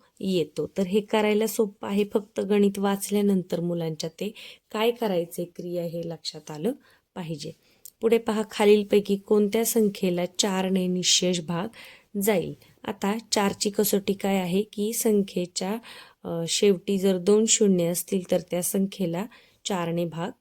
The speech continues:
जातो. आता चारची कसोटी काय आहे की शेवटच्या दोन अंकांना जर चारने भाग जात असेल तर त्या संख्येला चारने भाग जातो. आता इथे पहा, चार दुने आठ, चार एके चार म्हणजे याला भाग जातो. चाराच्या पाढ्यात सात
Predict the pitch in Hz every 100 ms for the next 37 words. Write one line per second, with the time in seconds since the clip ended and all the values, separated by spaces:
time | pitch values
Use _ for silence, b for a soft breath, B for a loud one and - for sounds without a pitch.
0 | 208 185 160 - 147 156 _ _ _ _
1 | _ _ _ _ _ _ _ _ _ _
2 | _ _ - 233 240 240 285 _ - 233
3 | 233 - - 214 202 - 175 - 180 180
4 | 202 220 - 214 202 202 - 226 202 220
5 | 208 196 190 180 175 170 208 - 214 185
6 | 175 175 190 160 165 160 180 175 185 180
7 | 170 - 170 - 156 - 151 156 - 160
8 | 156 151 160 - - 180 - 143 - 160
9 | - b b - 208 208 214 185 196 -
10 | B B B B - 202 190 190 196 190
11 | 190 190 - 180 175 175 180 - 175 175
12 | 170 170 175 170 175 175 175 151 165 -
13 | 170 170 b b - 185 175 170 170 180
14 | 170 - -